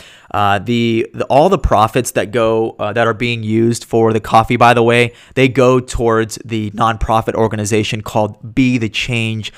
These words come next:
Foundation that Youngevity has. So, uh, as most of you know, like I said, I promote, um, or I fund myself. So,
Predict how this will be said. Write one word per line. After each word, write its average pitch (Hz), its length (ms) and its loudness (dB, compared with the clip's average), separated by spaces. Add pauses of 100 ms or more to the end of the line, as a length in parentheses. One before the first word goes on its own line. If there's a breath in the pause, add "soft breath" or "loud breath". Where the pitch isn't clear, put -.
(180 loud breath)
Foundation 104 720 -4
that 104 180 -4
Youngevity 104 560 -8
has. 101 280 -8
So, 107 260 -6 (380 loud breath)
uh, 110 260 4
as 131 120 4
most 123 240 -2
of 113 80 -6
you 117 80 -2
know, 104 160 -4
like 107 180 -4
I 220 60 -6
said, 104 240 -4
I 107 120 2
promote, 135 460 2
um, 104 360 -2 (260)
or 127 100 4
I 131 60 6
fund 165 260 0
myself. 127 600 -4 (400 soft breath)
So, 110 480 -2